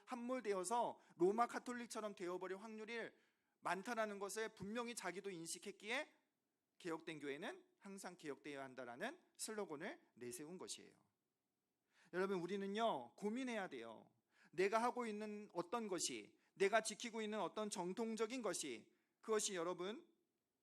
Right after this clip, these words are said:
과연 예수님의 가르침에 참된 것인가? 이거를 생각하지 않으면 그것에 빠져버리고 만다라는 거예요. 그래서 날마다 나 스스로를 개혁할 수 있는 것이 필요하다라는 거예요.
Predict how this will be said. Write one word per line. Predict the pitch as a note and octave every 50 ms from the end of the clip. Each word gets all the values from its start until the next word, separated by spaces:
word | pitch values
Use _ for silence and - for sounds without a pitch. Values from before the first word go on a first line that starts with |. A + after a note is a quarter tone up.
| _ _ _ _
과연 | - - E3 F#3 G#3 G#3+ F3+
예수님의 | E3 D#3 - G#3+ G#3 G#3 G3+ G3+ G#3 G#3+ G#3+ G#3
가르침에 | - - E3+ F3 F#3+ - - G#3+ G3+ G#3 G#3
참된 | - - C#4 C#4 C#4 C4 C4+ C4 A#3+
것인가? | G#3 F3 D3 - C#3+ B2 B2 B2 A#2+ A2+ G#2 F#2+ - _ _ _ _ _ _ _ _ _ _ -
이거를 | F#3+ G3+ F3+ A#3+ A#3 A#3+ A#3+
생각하지 | - B3 A#3+ B3 B3+ - - C4 A3+ G#3+ A3 A3
않으면 | F#3 C3 D3 D#3 F#3 G#3 G#3+ G#3 G#3+ A3+ G#3+ D#3+ A2+ - - _ _ _ _ -
그것에 | - F#3 F#3 G#3+ G#3 G#3 G3+ F3+
빠져버리고 | - G#3+ B3 B3+ - C4+ B3+ G#3 F#3+ F3+ F3+ F3+ F3+
만다라는 | D#3 B2 A2 A2+ A2+ A#2 A2 A2 G#2+ G#2+ G#2+
거예요. | G2+ - - - _ _ _ _ _ _ _ _ _ _ _ _ _ _ _ _ _ _ _ _ _ _ _ _ _ _ _ _
그래서 | - - G#3+ A3+ - C3+
날마다 | - D#3 D#3 E3+ F3 F3+ F3 F#3+ G3+ A#3+ E4 - _ _ _ _
나 | - D#3 D#3 D#3 D#3+
스스로를 | D#3+ - B3 A#3+ - C#4 B3 A3+ G#3 G#3+ G#3
개혁할 | G3+ - D#3+ D3+ D#3+ F#3 F#3+ F#3 - G#3 G3
수 | F#3 - G3
있는 | F3 D3 D3 D3+
것이 | C#3+ - F3+ -
필요하다라는 | - - A#3 G#3+ A3 G#3+ F3+ E3+ E3+ D3+ C3 A2+ A2 A2+ G#2+
거예요. | G2+ - G#2 G2+